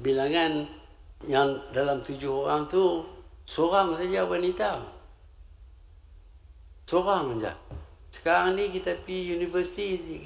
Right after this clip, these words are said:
kita nampak wanita semua. Wanita saja. Mana pergi budak-budak lelaki ni? Ha? Oh, dia ada time tu. Time tu. Takat tu je.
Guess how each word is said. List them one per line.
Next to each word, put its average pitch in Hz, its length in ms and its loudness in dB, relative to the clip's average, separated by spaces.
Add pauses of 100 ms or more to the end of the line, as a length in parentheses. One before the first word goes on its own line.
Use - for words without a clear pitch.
kita 180 320 -4
nampak 190 320 -2
wanita 185 480 2 (560)
semua. - 320 -16 (800)
Wanita 147 800 4
saja. 85 160 -8 (800)
Mana 196 400 0
pergi 151 160 4
budak-budak 151 400 4
lelaki 147 400 0
ni? 208 180 0 (1400)
Ha? 135 120 -2 (600)
Oh, 214 240 12
dia 202 240 8
ada 196 80 8
time 196 240 8
tu. 160 240 4 (320)
Time 185 160 8
tu. 208 160 0 (1400)
Takat 175 320 2
tu 160 80 6
je. 139 240 8